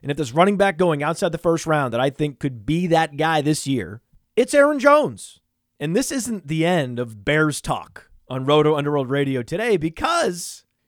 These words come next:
joining me on the program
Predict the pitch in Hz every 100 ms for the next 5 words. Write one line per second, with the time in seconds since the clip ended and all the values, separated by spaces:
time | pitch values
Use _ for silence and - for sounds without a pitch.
0 | _ 123 208 269 311 285 262 269 262 208
1 | 101 _ _ _ - 233 269 254 - 262
2 | 262 190 170 123 101